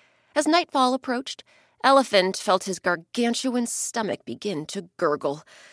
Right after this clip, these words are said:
He took a breath and a pause, and glanced down at his competition.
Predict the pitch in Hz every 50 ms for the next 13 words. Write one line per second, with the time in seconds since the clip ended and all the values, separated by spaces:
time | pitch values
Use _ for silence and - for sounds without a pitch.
0 | - _ _ _ _ _ _ - 233 - 269 - 349 254 262 254 247 339 - -
1 | - - - - - _ _ _ - - 262 262 226 180 - - - - 226 226
2 | 196 175 - - - - _ _ _ _ _ _ _ _ - 170 - - - 240
3 | 247 269 262 - - - - - 247 262 262 247 214 190 175 165 - 160 160 160
4 | 151 - - - - 220 220 - 175 180 - 233 226 - 208 190 185 185